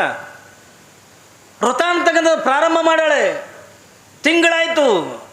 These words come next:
ಎರಡು ತಿಂಗಳಾಯ್ತು, ಆರು ತಿಂಗಳಾಯ್ತು, ವರ್ಷೇ ಕಳೀಲಿಕ್ಕೆ ಬಂತು. ಮಹಾದೇವಮ್ಮನ ವ್ರತ ಮುಗಿಲಿಲ್ಲ. ಅವ ಕೌಶಿಕ ಮಹಾರಾಜ ಲಿಂಗ ದೀಕ್ಷೆ ಮಾಡ್ಕೊಳ್ಳಿಲ್ಲ. ಪ್ರತಿನಿತ್ಯ ಬರಬೇಕು, ಮಹಾದೇವಮ್ಮನ ನೋಡಬೇಕು, ನೋಡಬೇಕು, ಹೋಗಬೇಕು. ಯಾಕೆ? ಏಕೆಂದ್ರೆ ವ್ರತನೇ ಮುಗಿದಿಲ್ಲಲ್ಲ.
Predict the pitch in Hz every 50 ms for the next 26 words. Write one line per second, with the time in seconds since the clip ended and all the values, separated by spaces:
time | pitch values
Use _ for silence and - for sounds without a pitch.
0 | - - 175 185 254 311 339 339 - 339 330 320 320 320 320 320 320 302 262 233
1 | 240 294 339 339 339 339 330 320 320 330 320 311 262 285 269 220 180 151 131 -
2 | - - - - - - - - - - - - _ _ - 156 175 220 240 -
3 | - 294 311 339 349 349 - 320 302 302 294 285 285 285 254 240 240 240 233 -
4 | 214 214 269 269 214 185 190 208 233 294 285 285 240 220 214 208 202 180 156 -
5 | - - - - 180 196 294 294 311 330 294 254 240 214 220 202 190 180 190 262
6 | 330 320 - - - - 233 294 302 277 - 311 381 392 339 - 269 277 262 240
7 | 214 202 190 180 170 160 170 226 196 156 185 240 240 185 180 165 - - 170 156
8 | 151 147 139 - 147 139 139 139 139 - - - - - - - - - - -
9 | - - - - - - - - 175 170 - 202 240 240 - 208 190 175 180 165
10 | 165 160 - 165 151 151 151 160 208 220 196 175 170 160 151 156 165 175 165 156
11 | 151 135 - - - - - - - - - - - - - - - - - -
12 | - - - - - - - 294 - - - - - - - - - - - -
13 | - _ - - - - - - _ - - - - _ _ - _ _ _ -
14 | - - - - 208 247 311 370 381 453 349 349 320 311 330 311 240 285 330 330
15 | 339 330 330 320 330 294 285 277 294 - 320 330 269 330 320 302 277 269 - 311
16 | 320 330 330 320 320 311 311 320 320 302 247 196 160 135 120 113 - -